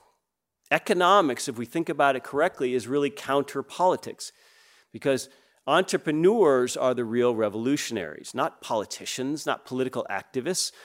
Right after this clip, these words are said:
Entrepreneurs are the people out there doing the hard work of creating win-win trades for people, while the political class is out there creating and expanding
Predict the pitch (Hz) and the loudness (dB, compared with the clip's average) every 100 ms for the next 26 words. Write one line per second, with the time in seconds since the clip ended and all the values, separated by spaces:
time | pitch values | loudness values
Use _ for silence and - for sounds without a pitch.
0 | - 135 180 190 165 170 214 208 160 127 | -4 0 0 0 0 4 6 4 0 -4
1 | - 185 160 143 156 160 143 143 143 147 | -8 -10 -4 2 2 2 -2 -2 -4 -2
2 | 131 120 120 - 160 175 180 127 160 247 | -2 -4 -8 -4 2 2 2 2 4 6
3 | 160 - - _ - _ - 123 - 165 | 4 -2 -16 _ -20 _ -10 -8 -2 0
4 | 165 147 131 139 170 175 156 170 160 143 | 2 2 0 4 4 4 4 4 4 2
5 | 131 - _ _ _ - 185 185 196 - | 0 -6 _ _ _ -6 2 4 4 0
6 | 123 110 110 - 104 101 113 123 - 151 | -8 -10 -12 -14 -12 -6 -4 -6 -4 -2
7 | 233 - 135 127 107 110 - 120 127 123 | 0 -4 -6 -4 -2 -4 -8 -10 -4 -4
8 | - 123 - 127 120 127 143 120 117 120 | -4 -8 -8 -6 0 2 2 2 0 -2
9 | 113 - - 151 156 143 117 110 123 | -4 -6 0 2 2 2 0 -2 -4